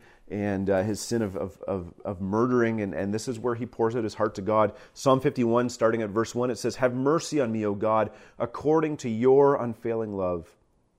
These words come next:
According to your great compassion, blot out my transgressions. Wash away all of my iniquity and cleanse me from sin.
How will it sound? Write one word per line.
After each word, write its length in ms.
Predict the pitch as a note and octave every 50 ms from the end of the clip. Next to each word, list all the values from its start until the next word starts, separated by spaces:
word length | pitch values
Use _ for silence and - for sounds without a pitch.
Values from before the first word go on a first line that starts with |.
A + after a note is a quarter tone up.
| _ _ -
According 460 | - A2+ - - D#3+ D#3+ D#3+ D#3+ D#3 C#3+
to 100 | - C3
your 120 | B2 A#2+
great 460 | A#2 F2 A2 A2+ A2+ B2 C#3 C#3+ -
compassion, 560 | - C#3+ C3 - B2+ A2+ A#2 A#2+ - C3 A#2 G#2
blot 320 | G2 G2+ A2 A#2 C3 C3+
out 120 | C3 C3
my 140 | A#2 A#2 A#2
transgressions. 800 | A2+ - B2 A2+ A#2 - - G#2+ G#2+ G#2 - - F2+ F2+ - - _ - - - - _ -
Wash 480 | - A2 B2 B2+ C#3 D3+ D#3 D3+ - -
away 280 | D3 C3 C3 B2+ B2
all 320 | - - A#2+ B2+ D3+ E3 D#3+
of 120 | C#3 B2+
my 180 | B2+ A#2 A2 G#2+
iniquity 580 | G#2 G2+ G2 G2+ - - F#2 E2+ E2 D#2+ D#2+ _ _ _ -
and 160 | A#2 A2+ A2+
cleanse 460 | - - - A#2+ C3 C#3 C#3+ C#3+ A#2
me 140 | A2+ G#2+ G2
from 260 | - - G2 F#2+ F#2+
sin. 420 | F#2+ - - A2+ A2 G#2 F#2+ F2